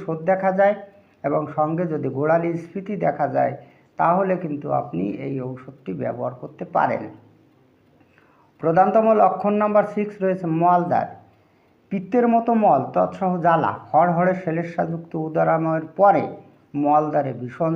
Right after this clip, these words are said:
জ্বালায় কিন্তু অব্যর্থ ফল দেয়। এই যে মলদ্বারে জ্বালা আমরা প্রচুর রুগী পাই, আমরা কিন্তু লক্ষণ না জেনে পিওনিয়া অফিসিয়ানালিসের ঔষধটি কথা ভাবি,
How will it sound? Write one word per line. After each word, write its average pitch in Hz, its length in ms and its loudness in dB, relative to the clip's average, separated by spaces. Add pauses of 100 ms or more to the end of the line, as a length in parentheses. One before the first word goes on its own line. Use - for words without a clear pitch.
জ্বালায় 131 380 0
কিন্তু 123 200 -12 (140)
অব্যর্থ 117 340 -12 (140)
ফল 170 160 2 (100)
দেয়। 104 160 -8 (800)
এই 175 100 0
যে 196 80 0 (120)
মলদ্বারে 196 440 4 (100)
জ্বালা 185 300 4
আমরা 175 160 0 (100)
প্রচুর 185 340 -4 (100)
রুগী 180 300 -6
পাই, 143 160 4 (280)
আমরা 160 200 0 (100)
কিন্তু 170 240 -6 (120)
লক্ষণ 151 320 -2 (140)
না 175 140 2 (240)
জেনে 165 260 -2 (160)
পিওনিয়া 165 480 -2 (100)
অফিসিয়ানালিসের 139 920 -8
ঔষধটি 131 500 -16
কথা 131 220 -8 (500)
ভাবি, 143 280 0